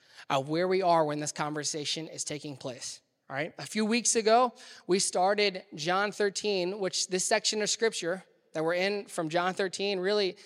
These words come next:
I believe, to sixteen is known as the upper room discourse, okay? And this conversation that is being had is not a conversation that's happening in, in public. It's not a, a public debate. This is a very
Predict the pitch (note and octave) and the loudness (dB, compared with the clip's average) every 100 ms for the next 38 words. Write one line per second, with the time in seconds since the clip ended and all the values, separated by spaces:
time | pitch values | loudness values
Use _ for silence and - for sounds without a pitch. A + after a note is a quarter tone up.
0 | - _ C#3+ D#3 F3 E3+ D3+ - A3 G3+ | -20 _ -4 -2 -2 -2 -2 -2 0 -2
1 | - E3+ E3+ D#3 D#3+ E3 F3+ E3 D#3+ D3+ | -4 -4 -4 -4 -4 -4 -4 -2 -4 -4
2 | F3 E3 D3 - - - _ _ F3+ G3 | -4 -4 -6 -16 -20 -20 _ _ -2 2
3 | G#3+ F#3 F3+ E3+ E3 - - D3+ C#3+ E3 | 2 2 0 0 -2 -8 -18 -12 -6 -4
4 | - E3 D3+ - - - _ _ _ - | -4 -8 -14 -10 -12 -12 _ _ _ -16
5 | D3 F3+ G#3+ D#3 G3+ - G#3 G#3 A3 - | -4 -2 -2 0 0 0 -2 0 0 2
6 | A3+ G#3+ G#3+ G3 - - - F#3+ G3+ F#3+ | 2 2 -2 -4 -10 -6 -2 0 0 2
7 | G3+ A3 G#3+ A3+ A#3 A#3+ A3+ G3+ G#3+ G3+ | 2 2 2 2 0 0 -4 -2 -2 0
8 | A3 G3+ G3+ F#3 F#3 F#3 G#3 G3 F#3+ - | 0 -2 -4 -2 -2 0 -2 -2 -4 -6
9 | G3 D#3+ E3 E3+ G3 F#3 E3 G3+ G3 G#3+ | -6 -2 -2 2 2 2 -4 -2 -2 0
10 | F3+ - - F3 - F3+ F#3 G3+ - E3 | -2 -4 -6 -6 0 0 2 0 0 -4
11 | D#3 F3+ D3+ F3+ F#3+ A#3+ F#3+ E3 F#3 G3 | -2 -2 -2 -4 -4 -4 -4 -2 -2 0
12 | F3+ | -2